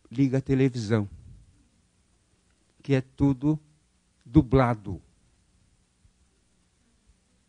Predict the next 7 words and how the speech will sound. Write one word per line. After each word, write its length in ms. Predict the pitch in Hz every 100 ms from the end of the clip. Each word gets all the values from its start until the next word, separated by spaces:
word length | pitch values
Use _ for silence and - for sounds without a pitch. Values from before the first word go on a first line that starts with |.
| _ _ _ _ _ _ _ _ _ _ -
Então, 540 | 127 135 165 165 120 -
o 80 | 147
movimento 760 | 160 175 151 143 147 120 - - _ _ _ _ _ _ _ _ _ _ _ _ _ _ - _ _ _ 156 -
da 240 | 104 113
boca 560 | 110 185 - - 87 101
não 240 | 120 170
corresponde 1040 | 175 185 170 151 - - 143 147 156 180